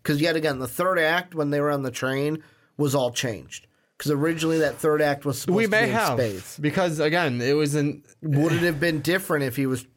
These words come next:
Speaker 1: killing a Skrull compared to killing
Speaker 2: Maybe, but I
Speaker 1: Well, I
Speaker 2: mean
Speaker 1: mean, technically he was killing an alien.
Speaker 2: He was killing an
Speaker 1: Um,
Speaker 2: alien. I mean, it just, what drove him over the
Speaker 1: mm-hmm.
Speaker 2: edge is the guy he tried to save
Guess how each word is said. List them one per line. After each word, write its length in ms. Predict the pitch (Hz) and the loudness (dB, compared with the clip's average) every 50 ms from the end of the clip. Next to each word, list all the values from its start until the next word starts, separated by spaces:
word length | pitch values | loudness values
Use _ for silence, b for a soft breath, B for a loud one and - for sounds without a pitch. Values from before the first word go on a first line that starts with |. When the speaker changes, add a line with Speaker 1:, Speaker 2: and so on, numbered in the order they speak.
| _ - | _ -8
Speaker 1:
killing 340 | - - 147 139 139 139 131 | -2 0 2 2 2 2 0
a 40 | 127 | -2
Skrull 600 | 120 - - - - 147 143 135 120 113 - - | -2 -4 -4 -2 0 0 2 2 2 0 -2 -2
compared 400 | - 120 120 113 120 120 117 110 | -4 -6 -4 -2 0 0 0 0
to 80 | 113 | -2
killing 640 | 110 - - 123 123 117 113 113 110 107 107 107 110 | -6 -4 -4 -2 -2 0 -2 -2 -2 -4 -6 -6 -4
Speaker 2:
Maybe, 480 | - 139 151 156 156 160 190 202 208 190 | -2 0 2 2 2 2 2 0 0 0
but 240 | 165 139 151 151 139 | 0 0 0 2 2
I 100 | 139 151 | 2 2
Speaker 1:
Well, 120 | - 208 | 2 2
I 20 | 185 170 | 2 2
Speaker 2:
mean 20 | |
Speaker 1:
mean, 140 | 165 156 139 | 0 0 -2
technically 540 | - - 151 143 143 - 139 127 131 123 120 | -2 -2 -4 -4 -4 -4 -8 -6 -4 -2 -2
he 40 | |
was 160 | 117 117 113 - | -2 -2 -4 -4
killing 300 | - 131 120 110 107 98 | -4 -4 -4 -4 -4 -6
an 80 | 95 | -6
alien. 480 | 98 95 92 85 92 92 90 90 107 B B B B B B | -6 -8 -8 -8 -8 -8 -8 -8 -8 B B B B B B
Speaker 2:
He 60 | B 143 | B 0
was 120 | 135 120 | 0 2
killing 260 | 139 - 202 196 180 151 | 2 2 2 2 2 2
an 60 | 147 | 2
Speaker 1:
Um, 60 | 156 | 2
Speaker 2:
alien. 420 | 170 170 151 127 113 110 104 107 110 | 2 2 2 0 0 -2 -2 -2 -2
I 80 | 120 | 0
mean, 180 | 139 147 147 143 | 0 2 2 2
it 80 | 139 127 | 2 0
just, 240 | - 156 143 - - B B B 123 117 B | 0 0 -2 -2 -4 B B B -18 -8 B
what 260 | 143 151 156 139 - | 0 0 0 0 0
drove 260 | - 156 165 165 156 | 0 2 2 2 2
him 80 | 160 156 | 2 2
over 160 | 156 147 139 | 2 2 4
the 80 | 131 135 | 4 4
Speaker 1:
mm-hmm. 80 | 147 | 4
Speaker 2:
edge 120 | 151 120 131 | 2 2 2
is 100 | 123 117 | 0 0
the 100 | 123 117 | 0 2
guy 180 | 131 127 139 | 2 2 2
he 160 | 131 123 127 | 2 0 0
tried 360 | 117 - - - 135 131 123 113 | -2 -2 -2 0 0 0 0 0
to 60 | 110 | -2
save 800 | - - 151 151 147 139 120 113 110 107 104 101 - - - | -2 0 2 4 4 4 4 2 2 0 -2 -4 -10 -18 -20